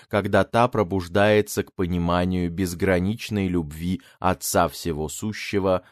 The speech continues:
к сыновьям Вселенной. Но между началом и завершением религиозной эволюции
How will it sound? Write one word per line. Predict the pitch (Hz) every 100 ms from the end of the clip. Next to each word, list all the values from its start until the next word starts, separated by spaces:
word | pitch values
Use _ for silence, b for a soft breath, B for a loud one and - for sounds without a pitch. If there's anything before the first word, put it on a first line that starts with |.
| _
к | -
сыновьям | 107 92 85 78 80 80 76
Вселенной. | - 87 82 80 69 67 67 - _ _ _ _ _ B B -
Но | 113 113
между | 113 120 101 104
началом | 101 98 - 107 95 87 87
и | - 101
завершением | 87 92 95 92 - 101 87 85 82 82
религиозной | 87 90 82 92 85 73 85 82
эволюции | 87 85 87 123 127 - 123 120